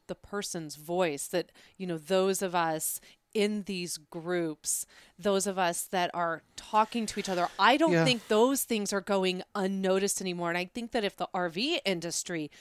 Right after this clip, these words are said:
Speaker 1: notices that, then I think you better believe that there are others who are noticing it as well. And if it's not already something that's being talked about, like, there's clearly, if you feel that this is coming in twenty twenty-two and that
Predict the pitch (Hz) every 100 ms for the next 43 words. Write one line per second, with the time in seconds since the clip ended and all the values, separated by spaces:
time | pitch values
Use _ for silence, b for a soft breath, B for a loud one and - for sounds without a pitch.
0 | b b 170 170 175 170 165 165 - 160
1 | - 156 151 - B B B - 220 233
2 | 349 - 311 220 185 175 180 196 185 160
3 | 180 165 170 202 220 220 185 - 196 185
4 | 175 180 180 190 190 190 170 170 156 156
5 | 170 175 190 175 165 165 - 214 208 190
6 | - 208 294 339 - b b b b b
7 | _ _ - 151 170 165 180 202 - 208
8 | 214 220 214 - 214 214 185 196 208 220
9 | 226 B B 254 - 254 240 - - 330
10 | 349 359 302 226 233 240 277 302 277 220
11 | 214 214 - - 202 196 190 180 185 175
12 | 170 - 165 160 - - - 277 196 160
13 | - B B - 185 185 180 160